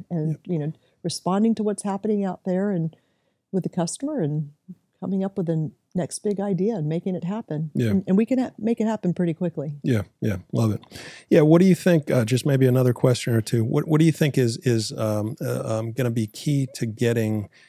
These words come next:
Speaker 2: the Bell's chain of stores over the hump, if you wanna call it a hump, you know, uh, to, to the next level?
Speaker 1: Sure.
Speaker 2: Yeah.
Speaker 1: So, um,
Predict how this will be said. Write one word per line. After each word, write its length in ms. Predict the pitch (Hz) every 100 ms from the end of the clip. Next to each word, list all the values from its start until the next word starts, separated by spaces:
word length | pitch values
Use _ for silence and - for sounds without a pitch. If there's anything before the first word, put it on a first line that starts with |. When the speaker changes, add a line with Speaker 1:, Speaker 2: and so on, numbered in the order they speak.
| _ _
Speaker 2:
the 160 | 127 110
Bell's 640 | 104 120 117 110 - - - _ _
chain 560 | - 113 104 101 104 -
of 180 | 110 104
stores 720 | - - 104 101 98 98 - - _ 311 190
over 240 | 143 110 110
the 120 | 104
hump, 280 | - 87 - - - -
if 300 | 143 104 -
you 80 | 101
wanna 160 | 90
call 220 | 85 101 92
it 60 |
a 40 | 90
hump, 300 | 90 90 -
you 200 | 151 110
know, 180 | 90 90
uh, 100 | - 117 -
to, 100 | 135
to 220 | - 139
the 100 | 127
next 240 | 117 -
level? 400 | - 92 85 92 120
Speaker 1:
Sure. 300 | 196 185 156 _
Speaker 2:
Yeah. 140 | - 95 - - - - _ _ _
Speaker 1:
So, 520 | - - 196 185 185 -
um, 420 | 190 175 165 165